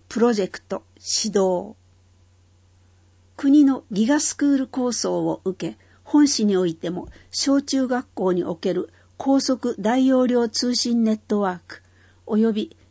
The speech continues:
児童生徒に一人一台タブレット端末の整備に向けて準備を進めると同時に、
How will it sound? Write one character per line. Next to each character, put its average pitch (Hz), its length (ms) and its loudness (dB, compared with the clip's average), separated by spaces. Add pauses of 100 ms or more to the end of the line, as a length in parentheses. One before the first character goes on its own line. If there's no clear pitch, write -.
児 277 220 2
童 262 200 2
生 226 260 -2
徒 196 140 -4
に 170 100 0
一 - 340 -2
人 247 180 -2
一 175 300 -6
台 190 240 -2
タ 202 160 -10
ブ 220 120 -2
レ 240 80 0
ッ 226 40 -2
ト 214 200 -4
端 196 560 -8
末 311 100 -16 (440)
の - 140 -6
整 269 300 0
備 208 140 -2
に 180 120 -2
向 175 140 -2
け 196 160 -6
て - 240 -6
準 269 260 4
備 190 140 2
を 180 60 0
進 - 280 -2
め 233 100 2
る 214 120 0
と 202 160 -2
同 185 260 -2
時 165 140 -4
に、 - 180 -4